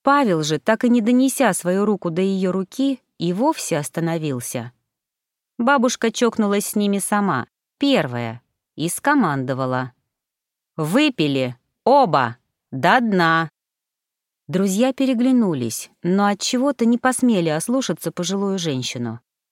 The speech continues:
Бабушка проследила за тем, как выпили друзья, одобрительно качнула головой и только после этого пригубила свою.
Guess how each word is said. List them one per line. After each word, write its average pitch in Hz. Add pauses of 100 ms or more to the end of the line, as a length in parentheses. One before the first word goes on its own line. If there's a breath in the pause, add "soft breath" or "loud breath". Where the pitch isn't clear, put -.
(240)
Бабушка 175
проследила 185
за 175
тем, 165
как 165
выпили 160
друзья, 170 (400)
одобрительно 233
качнула 185
головой 214 (280)
и 254
только 311
после 277
этого 156
пригубила 202
свою. 156